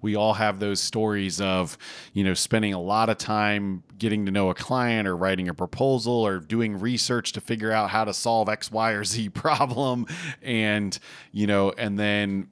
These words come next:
you know, the client's like, "Oh, it's too expensive, or I'm gonna go somewhere else," or this or that. And you're like, "Oh man, I spent all this time and I didn't get any pay for it." So,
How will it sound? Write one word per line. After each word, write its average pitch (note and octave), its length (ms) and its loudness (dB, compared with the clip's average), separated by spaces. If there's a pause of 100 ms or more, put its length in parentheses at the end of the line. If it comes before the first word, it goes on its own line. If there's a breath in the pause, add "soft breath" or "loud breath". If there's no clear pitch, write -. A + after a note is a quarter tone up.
(100)
you G#2+ 160 0
know, F#2+ 160 4
the F#2 120 0
client's G2+ 400 0
like, G#2 220 0
"Oh, D#3 400 2
it's C#3 260 -4
too D#3+ 140 0
expensive, C3+ 640 -2
or A#2+ 80 2
I'm C3 80 -2
gonna B2+ 140 0
go B2+ 160 0
somewhere B2+ 340 -2
else," A#2+ 320 2
or A2+ 100 0
this A#2 240 -4
or A#2+ 120 -2
that. A2+ 260 2
And G#2+ 100 -4
you're G#2+ 120 0
like, G#2 220 -2
"Oh B2 400 2
man, A#2+ 300 0
I A2+ 80 -2
spent A#2+ 320 -2
all A2+ 240 2
this A2+ 220 0
time A2 260 0
and G2+ 100 2
I G2+ 60 2
didn't G#2 240 0
get G2 160 2
any G2+ 240 0
pay G2+ 300 2
for F#2 280 2
it." E2 140 -4
So, F#2+ 320 4